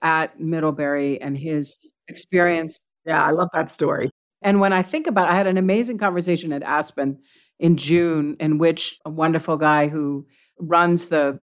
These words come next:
Speaker 1: Howard Thurman Foundation, and he said, "People these days, we're incredibly polarized. People, you know, have mixed feelings about D E I." He said it nicely. "I get it. There's all sorts of things we could talk about there."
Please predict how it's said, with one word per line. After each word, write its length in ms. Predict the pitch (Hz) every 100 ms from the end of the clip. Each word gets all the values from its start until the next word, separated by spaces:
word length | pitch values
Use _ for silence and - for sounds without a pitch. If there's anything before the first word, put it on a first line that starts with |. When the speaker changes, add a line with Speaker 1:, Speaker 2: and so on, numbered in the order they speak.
| -
Speaker 1:
Howard 280 | 185 175 165
Thurman 460 | 165 175 196 202 - -
Foundation, 720 | 190 196 196 202 208 202 202
and 140 | - 170
he 100 | 185
said, 340 | - 190 175 - _ _ _ _
"People 480 | 240 254 339 330 254
these 260 | 233 254
days, 340 | 220 226 226 -
we're 240 | 185 180
incredibly 500 | 185 165 233 233 202
polarized. 840 | 190 180 156 156 147 147 147 - - _
People, 600 | 247 254 262 254 240 - _ _ _ -
you 140 | 202
know, 160 | 196 175
have 360 | 180 190 170
mixed 340 | 180 190 202 -
feelings 400 | 180 156 156 147
about 420 | 151 143 143 139 _
D 300 | 147 151 156
E 60 | 156
I." 520 | 135 139 139 139 143 - 160 _ 226
He 140 | 147 165
said 220 | - 147
it 120 | 151
nicely. 640 | 165 151 143 - 147 185 - - -
"I 120 | 170
get 280 | 156 165 165
it. 300 | 196 214 - _
There's 220 | 170 160
all 220 | - 160
sorts 200 | 151 151
of 120 | 170 147
things 280 | 180 165
we 100 | 160
could 140 | 151 160
talk 180 | 156 160
about 220 | 151 143
there." 200 | 151